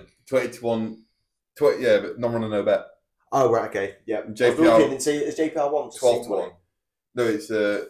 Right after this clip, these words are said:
Speaker 1: it's, um, non-runner, no bet. So,
Speaker 2: Christ.
Speaker 1: I mean, say Hunter Jan, I think it's nine to one. That's standard anti,
Speaker 2: I don't know enough about that horse, to be honest.
Speaker 1: It's a nice horse, like, Hun-, but this is what it should tell you. Hunter Jan on a standard anti-post, he's nine to one. Non-runner, no bet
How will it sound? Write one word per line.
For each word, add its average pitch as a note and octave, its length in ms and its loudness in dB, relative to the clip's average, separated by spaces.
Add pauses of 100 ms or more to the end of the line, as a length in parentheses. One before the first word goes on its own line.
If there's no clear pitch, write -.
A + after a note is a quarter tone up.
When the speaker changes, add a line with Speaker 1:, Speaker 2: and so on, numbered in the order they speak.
(320)
Speaker 1:
it's, - 120 -20
um, F#2+ 420 -10
non-runner, A2+ 320 -2
no G#2+ 140 0
bet. G2 240 0 (540)
So, C3+ 260 4
Speaker 2:
Christ. - 140 -14 (440)
Speaker 1:
I B2+ 40 -8
mean, C3 360 -6
say D3+ 180 -4
Hunter E3 280 -4
Jan, B2 320 2
I G#2 40 -6
think A#2 160 -10
it's A2+ 80 -10
nine C3 260 0
to B2 100 -14
one. G#2 320 -2 (520)
That's G2 120 -10
standard B2 200 -2 (280)
anti, A#2+ 160 -8
Speaker 2:
I - 40 -4
don't E3 160 2
know C#3+ 100 4
enough B2+ 180 -2
about A2 160 -2
that F#2+ 60 -8
horse, A2 180 -4
to - 60 -16
be G#2+ 60 -10
honest. G#2 260 -12
Speaker 1:
It's F3+ 100 -14
a F3+ 40 -2
nice F#3 160 2
horse, D#3 240 4
like, G#2 180 2 (140)
Hun-, D3+ 240 -8
but C3+ 120 -6
this C#3 140 -10
is B2 100 -16
what C3 140 -2
it - 60 -6
should - 260 -16
tell A#2+ 180 2
you. F#2 160 -2 (260)
Hunter D3+ 300 0
Jan G2+ 540 -2 (460)
on A#2 160 -4
a G#2+ 260 -4 (560)
standard A#2+ 300 -4
anti-post, F#2 500 -6
he's G#2 80 -8
nine A2 220 -2
to G#2+ 100 -10
one. F2+ 360 -6
Non-runner, B2 360 0
no A2+ 180 0
bet G2+ 380 2